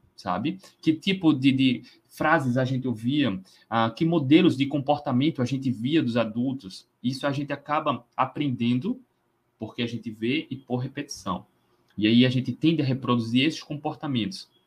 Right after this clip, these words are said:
A gente tende a reproduzir isso. E a gente pode quebrar esse ciclo. A gente pode, de maneira intencional, selecionar os, os modelos de comportamento, de pensamento adequados que vão nos levar pra onde a gente quer chegar.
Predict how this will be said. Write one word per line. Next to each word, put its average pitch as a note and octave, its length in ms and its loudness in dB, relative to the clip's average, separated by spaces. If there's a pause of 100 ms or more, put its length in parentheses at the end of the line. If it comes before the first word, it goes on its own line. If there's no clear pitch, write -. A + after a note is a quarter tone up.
(220)
A G2+ 80 -8
gente A2 200 -10 (100)
tende D#3 240 0
a A#2+ 60 0
reproduzir G#2 680 -6
isso. - 320 -10 (300)
E A2 60 4
a - 20 4
gente C#3 240 -4
pode F#3+ 340 6
quebrar B2 300 2
esse A#2+ 160 -4
ciclo. F#2+ 400 -4
A - 20 -2
gente C#3+ 240 -2
pode, F3+ 400 4
de B2+ 80 2
maneira C#3 340 2
intencional, D#3 840 0 (100)
selecionar F#3 580 2
os, F#3 120 2 (100)
os C3 540 -4 (120)
modelos D#3+ 520 4
de B2+ 80 0
comportamento, C3 760 0
de B2 80 0
pensamento C3+ 680 -2
adequados C#3 580 0
que - 180 -2
vão E3 200 2
nos F3+ 100 0
levar D#3 280 2
pra D#3 100 -6
onde D3 80 -2
a C#3+ 40 -2
gente C#3+ 160 -10
quer C#3+ 140 -10
chegar. A#2+ 340 -10